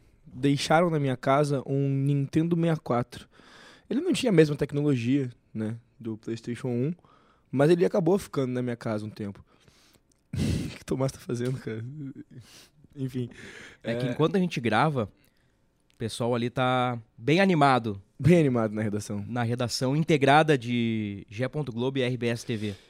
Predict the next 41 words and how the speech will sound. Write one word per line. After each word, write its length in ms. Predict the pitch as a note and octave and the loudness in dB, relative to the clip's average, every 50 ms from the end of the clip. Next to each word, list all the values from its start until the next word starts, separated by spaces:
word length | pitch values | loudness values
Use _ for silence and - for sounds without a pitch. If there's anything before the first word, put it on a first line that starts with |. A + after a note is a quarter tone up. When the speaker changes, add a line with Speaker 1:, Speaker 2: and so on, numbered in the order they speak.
| _ _ - | _ _ 2
Speaker 1:
É 100 | - F#3 | 4 4
que 80 | - | 6
aquele 80 | G#3 G#3 | 4 4
Nintendo 280 | G#3 G3+ G3 G3 F#3+ F#3+ | 4 4 2 2 2 2
sessenta 100 | G3 F#3+ | 2 2
e 40 | |
quatro 180 | - F#3 F3+ F3 | 2 0 0 -2
ficou 200 | - - - F3 | -4 -4 -4 -2
um 100 | F3 F3 | -2 -2
tempo 300 | D#3+ - - F#3 F#3+ F3 | -2 -2 -2 0 0 0
na 60 | F3+ E3+ | -2 -2
minha 120 | D#3+ D#3 | -2 -2
casa 300 | D#3 - E3 D#3+ F#3 G3+ | -2 0 0 0 0 -2
e 20 | A#3+ | -4
eu 60 | A#3+ | -8
gostava 540 | G3 F#3 F#3 D#3+ D#3 D3+ - - D#3+ E3 E3+ | -8 -8 -4 -4 -4 -2 -2 -4 -4 -2 -2
muito 400 | D#3 D3 D3+ F3+ A3 F#3+ - D3 | -2 0 0 0 0 0 -4 -6
de 80 | A#2+ | -8
jogar 260 | B2 B2+ A2 A2 A2+ A2+ | -8 -8 -6 -6 -6 -6
ele. 180 | B2 B2+ A#2+ | -6 -8 -8
Era 140 | G#2 G#2+ G#2+ | -10 -12 -12
um 60 | A2 A2+ | -14 -14
videogame 400 | A#2 A#2+ A2 A2 A#2 A#2+ A#2+ A#2 B2 A2+ - - | -12 -12 -10 -10 -10 -10 -10 -12 -16 -18 -18 -18
diferente. 540 | - - - C3 A#2+ A#2 A#2 C#3 E3+ - - B2 A2+ - G#2 F#2+ - - - - - - _ - - - | -16 -8 -4 -2 0 0 0 -2 -6 -8 -12 -12 -10 -8 -10 -10 -10 -14 -18 -20 -20 -20 _ -20 -10 -6
Ele 220 | A2+ A#2+ B2 A#2 A#2 - _ - - - - - - - _ _ _ _ | -6 -4 -4 -6 -8 -14 _ -20 -20 -20 -20 -20 -20 -20 _ _ _ _
me 320 | - B2 B2 B2 A#2 A#2 - - - | -8 -6 -4 -4 -4 -6 -8 -10 -6
causava 280 | - C3+ B2+ C3+ D3 | -4 -2 0 0 0
muita 280 | D3+ C#3+ C#3+ E3 F3+ F#3 | 2 2 4 2 2 2
diversão. 420 | C#3 B2 A#2 A2 - - A#2 C3+ D#3 _ _ _ _ _ _ _ _ _ _ _ - - _ _ _ _ _ _ _ _ _ _ _ _ - | -2 -6 -6 -8 -8 -8 -10 -10 -10 _ _ _ _ _ _ _ _ _ _ _ -20 -20 _ _ _ _ _ _ _ _ _ _ _ _ 10
E 80 | F#3 | 12
aí 100 | G3+ G#3 | 12 12
um 140 | A3+ B3+ B3+ | 12 12 6
dia, 500 | G#3+ F#3 G#3+ G#3+ A3 A3+ A3 A3 A3+ A3+ - - _ _ _ _ _ _ _ _ _ _ _ _ | 4 4 4 4 6 6 6 6 6 4 -2 -12 _ _ _ _ _ _ _ _ _ _ _ _
quando 180 | - C3 C3 | -8 -8 -6
chegou 240 | - - D3+ B2+ C3+ | -4 -4 -4 -2 -2
o 40 | C#3+ | -2
Natal, 260 | C#3+ C#3+ C#3 - C#3+ | -2 -2 -2 -2 0
minha 100 | C#3+ D3+ | 0 0
mãe 120 | D3 D3 D3 | -2 -4 -4
falou: 680 | - D#3 D3+ D3 D3 D3+ D3+ D3 C#3+ C#3+ C#3+ D3 C#3+ C3+ _ _ _ _ _ _ _ _ _ _ _ _ _ _ _ _ _ _ _ _ _ _ _ - | -4 -4 -2 0 0 2 2 2 2 0 -2 -6 -10 -14 _ _ _ _ _ _ _ _ _ _ _ _ _ _ _ _ _ _ _ _ _ _ _ 2
"Ah, 240 | D4+ D4 E4 D4+ | 2 2 2 0